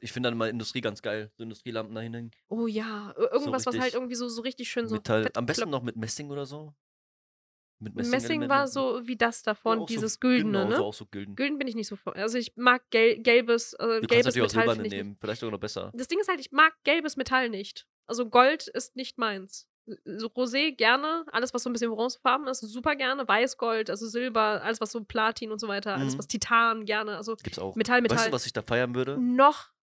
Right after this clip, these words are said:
Speaker 2: mehr als das ist, wie nennt man dieses schwarze Metall? Quarz? Ist das Quarz? Ist
Speaker 1: Nö,
Speaker 2: das
Speaker 1: ist eigentlich nur Metall, was angesprüht <laughs> wird. Es gibt kein
Speaker 2: Gibt's kein
Speaker 1: schwarzes,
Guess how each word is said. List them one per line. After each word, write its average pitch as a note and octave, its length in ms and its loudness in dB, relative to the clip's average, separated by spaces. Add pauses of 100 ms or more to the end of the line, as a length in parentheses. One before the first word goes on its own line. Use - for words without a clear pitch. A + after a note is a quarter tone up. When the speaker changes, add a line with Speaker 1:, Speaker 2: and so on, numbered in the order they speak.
Speaker 2:
mehr C4 500 -2
als C4 300 -4
das B3 260 -2
ist, - 240 -14 (220)
wie A#3+ 180 -8
nennt C#4+ 160 -4
man D4 140 -4
dieses A#3 180 -8
schwarze B3+ 460 -4
Metall? A3 480 -8 (520)
Quarz? - 560 -2 (320)
Ist - 100 -14
das - 100 -12
Quarz? - 440 -12
Ist - 20 -20
Speaker 1:
Nö, G2 80 -8
Speaker 2:
das G2+ 100 -2
Speaker 1:
ist G2 160 -4
eigentlich G2+ 240 -8
nur G#2 80 -8
Metall, G2+ 320 -2
was F#2 160 -6
angesprüht G#2 540 -8
<laughs> - 60 -20
wird. - 460 -4 (640)
Es - 80 -12
gibt - 120 -8
kein G2+ 120 -2
Speaker 2:
Gibt's - 100 -10
kein F4 200 -2
Speaker 1:
schwarzes, - 240 -6